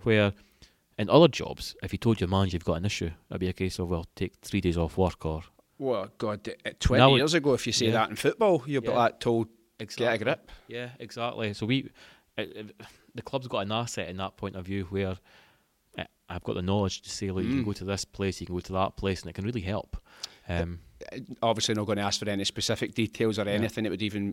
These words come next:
Speaker 2: come remotely close to jigsaw identification of anybody, but have you seen any issues arise within the playing staff, for example, that you can look at and go, "Oh, wow, that's, that's an unconventional issue," or it's something that you maybe have experienced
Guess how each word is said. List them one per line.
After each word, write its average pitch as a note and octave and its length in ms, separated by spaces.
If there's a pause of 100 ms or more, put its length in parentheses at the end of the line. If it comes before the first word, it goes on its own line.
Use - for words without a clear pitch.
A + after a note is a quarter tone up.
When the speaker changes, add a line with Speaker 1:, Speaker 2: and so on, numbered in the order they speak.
(120)
Speaker 2:
come G2+ 400
remotely G#2 340
close G#2 300
to F#2 280 (120)
jigsaw A2 360
identification A2+ 680
of G#2+ 80
anybody, G#2+ 460
but G#2 240
have G#2 140
you A#2 160
seen A2+ 240
any G#2 200
issues G2+ 360
arise F#2+ 460 (480)
within G2 320
the F2 80
playing A2 280
staff, B2 280
for A2+ 100
example, G#2 520 (300)
that G2+ 80
you G2 100
can G2+ 160
look G2+ 180
at G2+ 80
and F#2+ 80
go, F2+ 260
"Oh, A2 120
wow, F2+ 280
that's, - 420
that's - 260
an G2 100
unconventional G2+ 1000 (140)
issue," A2+ 480
or G2+ 160
it's - 140
something G#2 320
that G2+ 60
you E2+ 140
maybe G2 460
have F#2+ 240
experienced - 1040